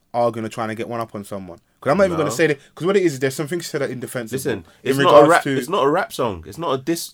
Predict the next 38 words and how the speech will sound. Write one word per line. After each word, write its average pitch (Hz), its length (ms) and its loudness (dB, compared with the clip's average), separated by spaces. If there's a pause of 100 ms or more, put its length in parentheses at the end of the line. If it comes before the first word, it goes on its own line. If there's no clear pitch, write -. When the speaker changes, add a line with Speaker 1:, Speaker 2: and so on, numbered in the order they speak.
Speaker 2:
it's 131 160 -6
not 139 240 0
a 127 40 -6
diss 180 240 2
Speaker 1:
<laughs> 131 100 0
Speaker 2:
record, 98 320 -4
innit? 127 260 -6 (280)
It's 101 120 -8
real 139 220 0
life. 135 380 0 (180)
Speaker 1:
Yeah. 101 60 -12
Speaker 2:
You're 120 80 0
not 143 100 0
gonna 147 160 0
say 139 440 2
certain 104 420 -2
things, 120 400 -4
yeah, 85 180 -6
just - 400 -12 (140)
so - 120 -8
you 107 120 0
can 113 120 -6
be 98 120 -8
one 104 260 -2
up 110 160 -8
on 90 100 -8
someone. 85 440 -12 (600)
Like, 95 220 -6 (240)
what 107 320 2
is 123 80 -4
the, 123 100 -4 (100)
what, - 280 -4 (260)
what's 156 180 0
the 160 80 -4
basis 147 400 -2
of 104 120 -4
this 104 160 -10
argument? 95 500 -2